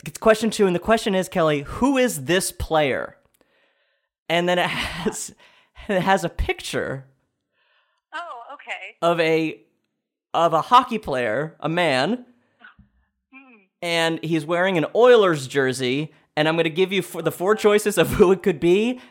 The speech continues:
Speaker 1: and you, I guess, just tell me what, who you think it could be.
Speaker 2: Okay. <laughs>
Speaker 1: I, I didn't expect a visual, it to be so visual so quickly, but here you go. The choices are Austin Matthews,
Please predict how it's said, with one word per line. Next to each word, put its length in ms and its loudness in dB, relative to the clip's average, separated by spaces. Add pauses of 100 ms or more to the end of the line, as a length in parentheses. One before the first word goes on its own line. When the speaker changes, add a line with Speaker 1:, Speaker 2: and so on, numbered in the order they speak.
(100)
Speaker 1:
and 240 2
you, 380 -2
I 100 -4
guess, 380 0
just 260 -2
tell 160 0
me 100 -2
what, 140 -4 (200)
who 120 -6
you 260 -6
think 320 -4
it 140 -8
could 320 -2
be. 380 -8 (800)
Speaker 2:
Okay. 340 -10 (640)
<laughs> 0 -
Speaker 1:
I, 120 -8 (240)
I 40 0
didn't 300 4
expect 600 0
a 80 2
visual, 840 2
it 200 -4
to 60 -6
be 100 -2
so 240 -2
visual 380 -2
so 240 -2
quickly, 400 -4
but 140 -6
here 100 -2
you 100 -2
go. 140 -2
The 80 -6
choices 360 -4
are 160 2
Austin 440 2
Matthews, 580 -2